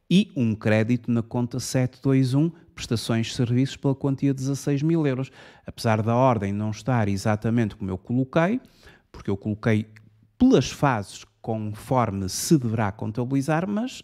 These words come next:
eh, está aqui, eh, tudo aquilo que eu referi, está aqui neste movimento. Claro que aqui está pela ordem correta, eh, de reconhecer a venda e depois reconhecer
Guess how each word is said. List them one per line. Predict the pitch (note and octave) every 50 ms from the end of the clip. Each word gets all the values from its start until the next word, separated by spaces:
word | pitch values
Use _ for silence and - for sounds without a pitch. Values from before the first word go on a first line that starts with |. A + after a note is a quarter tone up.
| _ -
eh, | C3+ A#2+ A2+
está | G#2+ - - A#2 G#2 G#2+
aqui, | G#2 - - G2 F#2 A2 - - - - - - _ _ -
eh, | G#2+ G2+ G2 F#2+ F#2 F2+ - _
tudo | - B2 A#2 G#2+ A2 A2+
aquilo | G#2+ - A#2+ A2+ G#2+
que | - -
eu | B2 A#2+
referi, | A2+ - - - C3 B2 C3+ E3 G3+ - - - - - _ _ -
está | - D#2 - - - A2+ A2 G#2+
aqui | G#2 - A2+ A2+ A#2+ B2 A#2 -
neste | - A2+ G#2 A2 A2 A2 A2 G#2+ - - - A2+
movimento. | A2+ A2+ A2 G2+ A2 A2 G#2+ G#2+ A2 A2+ A#2 A#2+ A#2 - D3
Claro | D3 - - G2+ F#2+ F#2+ G2
que | - G2+
aqui | F#2+ -
está | G#2+ - - A#2+ A2
pela | G#2+ - A#2 A2+ G#2+
ordem | G#2 A#2 B2+ B2 A2+ G#2 G#2 G2 G2 F#2+
correta, | - A2+ G#2+ - A2+ A2+ C3 C#3 - - B2
eh, | G#2 G2 F#2+ F2+ F2+ F2+ F2 E2+ - - D#2+ E2 E2 F#2
de | F#2+ G2
reconhecer | F2 F2+ - - - G2 G2 G2 - - G2 F#2+ G#2
a | A#2+
venda | A#2 G#2 G#2+ A2 B2 C3 B2 G#2
e | F2
depois | - - F#2 F2+ F2 -
reconhecer | - - G2+ G2 G2 - - G#2 G2 F#2+